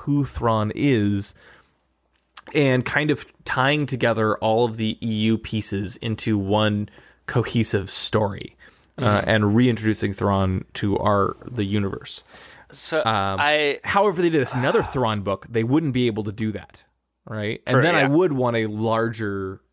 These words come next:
Speaker 1: story, one that has, the one that's not the B story, 'cause I completely agree with you. They, they have done that a lot.
Speaker 2: Mm-hmm.
Speaker 3: Well, I was gonna say, and it is, to call it a character novel is correct.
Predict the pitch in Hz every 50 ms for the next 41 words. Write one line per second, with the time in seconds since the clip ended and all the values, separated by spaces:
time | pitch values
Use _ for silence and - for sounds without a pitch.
0 | _ _ _ - - - - 113 107 101 101 98 95 95 98 - - _ _ _
1 | _ _ _ - - 117 117 117 117 104 117 120 117 113 107 - - 123 120 113
2 | 123 131 117 - - 117 117 113 - 104 - 101 98 - - - 73 - - -
3 | 107 104 113 110 - 135 131 104 98 98 98 101 101 - - - 98 101 98 -
4 | - 107 104 107 - 107 101 101 98 - 107 104 98 92 92 101 101 101 101 -
5 | - _ - _ _ _ _ _ _ _ _ _ - 139 117 113 98 90 90 _
6 | _ _ _ _ _ - 135 139 143 143 139 151 131 104 117 123 123 139 - -
7 | _ _ _ _ _ _ _ _ - 147 143 151 165 175 165 - _ _ _ _
8 | _ _ _ _ - - 143 - 170 208 226 208 - - 151 147 - 147 147 139
9 | 135 131 123 120 110 - - - 139 123 107 104 131 175 - - - -